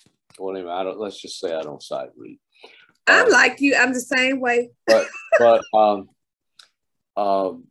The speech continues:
Speaker 1: you know, I, I'll credit my piano lessons with teaching me po-, hand posture and finger, you know, fingering and things like that, that,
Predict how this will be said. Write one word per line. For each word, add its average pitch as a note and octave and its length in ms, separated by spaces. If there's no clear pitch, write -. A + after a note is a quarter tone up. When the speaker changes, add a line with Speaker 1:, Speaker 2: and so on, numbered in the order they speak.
Speaker 1:
you F3 180
know, C#3+ 120
I, C3+ 400
I'll C3 240
credit D#3+ 400
my C3 160
piano B2+ 440
lessons G#2+ 580
with G2+ 200
teaching A#2+ 500
me G2+ 440
po-, B2 280
hand C#3+ 500
posture G#2+ 880
and F#2+ 580
finger, A2 440
you A#2 160
know, G2 240
fingering F#2+ 540
and F2 120
things F#2+ 280
like E2 240
that, F2 220
that, - 120